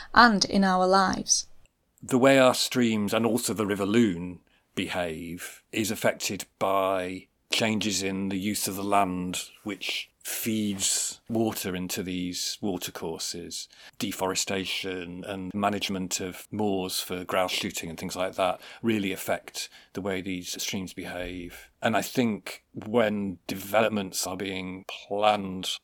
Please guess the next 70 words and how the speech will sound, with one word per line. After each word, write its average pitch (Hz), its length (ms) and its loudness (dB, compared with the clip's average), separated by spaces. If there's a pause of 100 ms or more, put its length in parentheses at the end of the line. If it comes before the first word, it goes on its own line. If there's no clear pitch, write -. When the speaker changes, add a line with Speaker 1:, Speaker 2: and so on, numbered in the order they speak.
(140)
Speaker 2:
I - 40 -14
think 104 200 -2
we 101 120 -2
need 98 300 -2
to - 120 -4
be 95 500 -4
a 104 60 -4
lot 98 160 -2
more 101 160 -2
aware 98 560 2
of 90 320 -6 (160)
the - 140 -4
whole 101 340 2
catchment 98 420 -2
behaviour. 92 760 -2 (260)
Of 104 80 -6
course, - 380 4 (140)
some - 320 2
of 117 80 2
the 107 80 -2
streams 104 340 -2
I'm 98 100 0
talking - 240 -6
about 95 340 2
are, 104 80 -4 (120)
are, - 380 -16
are - 40 -8
kind 110 200 -4
of 95 60 -6
what 104 160 -2
you 95 100 -8
might 107 160 -4
call 113 140 -4
ghost 107 300 0
streams, 90 380 -4
in 95 100 -6
that 92 140 -10
there, 104 120 -4
there's, 98 260 -6
there's 98 220 -8
no 95 180 -2
actual 95 400 -6 (280)
channel 104 400 -2
anymore. 90 520 -4
You 95 120 -6
can 110 140 -2
just 101 260 -4
maybe 113 360 0
detect - 400 -6
them 101 120 -2
in 92 80 -4
the 95 60 -6
shape 98 300 -4
of 110 100 -12
the 107 80 -4
land 104 300 -2
as 95 120 -6
you 101 80 -6
walk 98 260 -6
around. 104 320 -2
You 98 60 -10
can 104 120 -8
see 104 260 -2
that 98 120 -4
there 104 60 -12
was 90 120 -10
once 92 240 -8
a 95 40 -8
stream. 98 420 -6
Like, 98 240 -4